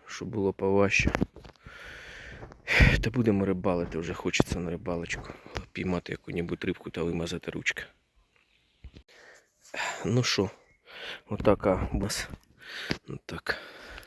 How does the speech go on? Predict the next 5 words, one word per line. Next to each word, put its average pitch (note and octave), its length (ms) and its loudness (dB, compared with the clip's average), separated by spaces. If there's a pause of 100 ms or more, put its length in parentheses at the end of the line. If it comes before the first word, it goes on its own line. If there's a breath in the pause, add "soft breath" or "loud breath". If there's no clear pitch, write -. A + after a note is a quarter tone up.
(680 loud breath)
Добавили G2+ 540 6
пастачина. A#2+ 800 4 (1000 loud breath)
Отакий G#2+ 380 2
сенсенс G2+ 600 6
раз. B2 360 8